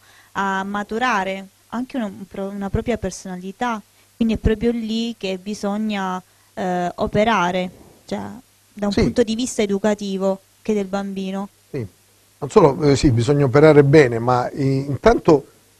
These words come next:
Speaker 2: ci sono alcune cose che è bene che i genitori sappiano, cioè, eh, delle modalità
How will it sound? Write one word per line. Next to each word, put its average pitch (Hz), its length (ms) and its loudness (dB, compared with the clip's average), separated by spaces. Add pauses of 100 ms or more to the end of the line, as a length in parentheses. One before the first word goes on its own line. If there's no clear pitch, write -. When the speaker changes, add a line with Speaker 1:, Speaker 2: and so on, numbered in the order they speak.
Speaker 2:
ci 147 100 -2
sono 135 200 2
alcune 156 320 0
cose 135 260 0
che 120 60 -4
è - 20 -4
bene 123 260 -6
che 117 60 -8
i 113 80 -6
genitori 110 480 -6
sappiano, 113 640 -8
cioè, 113 320 -8 (100)
eh, 123 220 0
delle 123 440 -2
modalità 139 800 0